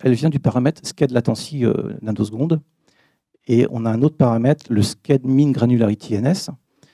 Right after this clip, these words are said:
qui est la durée d'exécution garantie par le scheduler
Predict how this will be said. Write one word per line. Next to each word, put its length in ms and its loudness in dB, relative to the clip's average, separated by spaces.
qui 260 -2
est 240 4
la 180 -2
durée 720 2
d'exécution 1000 -2
garantie 580 0
par 180 2
le 80 -2
scheduler 540 0